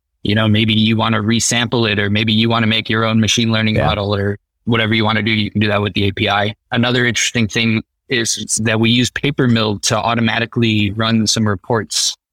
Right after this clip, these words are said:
Speaker 1: So for, uh, the example in the terminal, there's a default example called equity dot, uh, well, it's equity dot I P Y notebook.
Speaker 2: Mm-hmm.
Speaker 1: And if you go into the terminal, so once it launches, you go to the reports menu just by typing reports.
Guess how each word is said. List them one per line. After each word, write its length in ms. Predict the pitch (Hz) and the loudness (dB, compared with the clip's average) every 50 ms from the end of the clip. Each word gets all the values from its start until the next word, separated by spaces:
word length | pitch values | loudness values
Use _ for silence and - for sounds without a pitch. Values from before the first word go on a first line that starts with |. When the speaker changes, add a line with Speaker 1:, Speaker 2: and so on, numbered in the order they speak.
| _ _ | _ _
Speaker 1:
So 200 | - - - 113 | -4 -2 0 0
for, 240 | 101 - - 123 117 - | -2 -2 -2 -4 -2 -2
uh, 240 | 107 107 101 98 98 101 101 | -2 0 0 0 -2 -2 -2
the 300 | 110 117 110 110 110 104 | -2 0 0 2 0 0
example 760 | 113 104 104 131 131 131 107 131 127 117 113 113 107 98 - _ _ | -2 -2 -2 -2 -2 0 0 0 0 2 2 2 0 -2 -4 _ _
in 140 | - 156 156 | -2 0 0
the 80 | 143 127 | 0 0
terminal, 600 | - - 131 127 127 120 117 110 104 104 104 98 - _ - | 0 0 2 2 2 2 2 0 0 -2 -4 -6 -8 _ -6
there's 240 | 113 110 113 104 | -2 -2 0 0
a 40 | 117 | 0
default 440 | 107 95 - - - 110 107 - - | -2 -2 -4 -2 -2 0 0 0 -2
example 400 | 104 98 110 104 104 - 110 104 | -2 -2 -2 -2 -2 -2 -2 -4
called 300 | - - 95 98 101 101 - | -2 -2 -2 -2 -2 -2 -4
equity 600 | 117 110 - - 113 104 98 104 104 101 101 95 - | -6 -8 -4 -2 -2 0 2 0 0 0 0 -2 -2
dot, 240 | 104 101 98 98 - - _ _ _ _ _ - | 0 0 0 0 -2 -6 _ _ _ _ _ -2
uh, 240 | - 101 90 87 87 | -2 0 0 -2 -2
well, 200 | 95 98 95 92 | 0 0 0 -2
it's 120 | 95 - - | -2 -4 -4
equity 480 | 65 69 - - 113 101 98 98 95 | -4 -4 -2 -2 0 0 2 0 0
dot 220 | 85 98 92 92 78 | 0 0 0 0 0
I 160 | 73 95 92 | -2 -2 -4
P 60 | - - - _ _ | -6 -10 -18 _ _
Y 140 | - 90 92 | -4 -2 -2
notebook. 420 | 98 98 101 85 - 101 90 - - | 0 0 0 0 -2 -2 -4 -2 -2
Speaker 2:
Mm-hmm. 300 | - 107 110 117 131 - - _ | 0 2 2 2 0 -2 -6 _
Speaker 1:
And 440 | - 117 110 107 104 104 104 101 - - - - - | -4 -2 0 0 0 0 0 -2 -2 -4 -6 -4 -4
if 160 | - 120 95 | -4 -2 0
you 120 | 123 120 117 | 2 0 2
go 360 | 104 127 120 120 120 117 120 | 2 2 2 2 2 2 2
into 260 | 110 120 123 107 156 | 2 0 0 0 0
the 100 | 127 117 | -2 0
terminal, 640 | 107 - - 117 117 117 120 120 117 120 120 120 - _ _ _ _ | -2 0 0 2 2 2 2 2 2 0 0 -2 -6 _ _ _ _
so 200 | - - 123 110 | -4 -2 0 0
once 240 | 104 113 120 110 - | 0 0 0 0 0
it 60 | 117 | 0
launches, 440 | 110 110 113 113 113 - 127 110 107 | 0 2 0 0 0 0 0 0 2
you 220 | 110 110 107 107 92 | 2 2 2 2 0
go 220 | - 117 110 107 | 0 0 0 0
to 240 | 98 - 113 107 107 | 0 0 0 0 0
the 140 | 101 107 101 | 0 -2 -2
reports 440 | 104 104 95 - - 135 123 - | -2 -2 -2 -2 -2 -2 -2 0
menu 300 | - 135 139 147 147 135 | 0 2 2 2 2 2
just 180 | 117 110 104 - | 0 0 -2 -2
by 120 | - 98 | -2 -4
typing 300 | 95 - 110 98 113 107 | -2 -2 -2 -2 0 0
reports. 560 | 107 104 95 - 156 185 185 - - - - | 0 -2 0 0 -2 -2 0 -2 -2 -4 -4